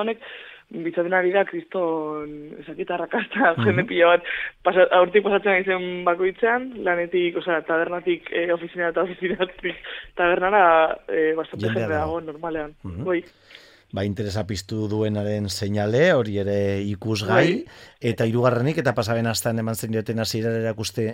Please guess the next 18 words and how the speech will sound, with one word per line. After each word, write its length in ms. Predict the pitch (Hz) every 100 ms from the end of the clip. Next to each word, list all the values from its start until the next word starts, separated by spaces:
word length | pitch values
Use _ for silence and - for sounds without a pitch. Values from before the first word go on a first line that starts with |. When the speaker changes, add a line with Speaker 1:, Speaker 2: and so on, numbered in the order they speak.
| 127
Speaker 2:
erakusketa 500 | 113 113 - 113 110
honi, 160 | 151
Nafarroako 540 | 202 131 120 123 120 127
Medicos 380 | 113 110 117 107
del 100 | 107
Mundo 300 | 113 120 -
kolektibo 420 | 107 95 113 107
barruan 420 | 107 113 113 113
dauden 380 | 107 107 127 147 - - -
Superbibas 640 | - 113 113 104 117 123 117
emakume 380 | 110 110 107
taldearen 480 | 101 107 107 107 104
eskutik, 460 | 92 127 113 95 87
artean 560 | 95 113 117 127 120 101
bizirik 480 | 90 147 104 -
identitate 560 | 90 104 104 107 113 123
ahotsak 480 | 101 127 - 139 -
proposamena 720 | 107 104 - 104 107 123